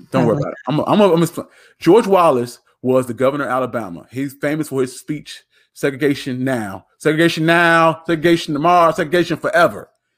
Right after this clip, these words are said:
Speaker 1: He
Speaker 2: Mm.
Speaker 1: ran as a Democrat
Speaker 2: Mm.
Speaker 1: in nineteen seventy-two.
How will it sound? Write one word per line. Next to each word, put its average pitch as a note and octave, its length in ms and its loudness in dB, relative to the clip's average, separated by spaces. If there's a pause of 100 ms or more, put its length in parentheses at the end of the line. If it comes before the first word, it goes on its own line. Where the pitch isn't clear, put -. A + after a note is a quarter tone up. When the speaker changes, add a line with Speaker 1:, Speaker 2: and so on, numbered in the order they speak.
(160)
Speaker 1:
He A#3 140 -2
Speaker 2:
Mm. G3 80 -4
Speaker 1:
ran G3+ 180 0
as C#3 80 -6
a C3 60 -6
Democrat D3+ 800 -4 (1080)
Speaker 2:
Mm. F#3+ 420 -6 (340)
Speaker 1:
in D3 140 -2
nineteen F#3 360 -4
seventy-two. E3 680 -2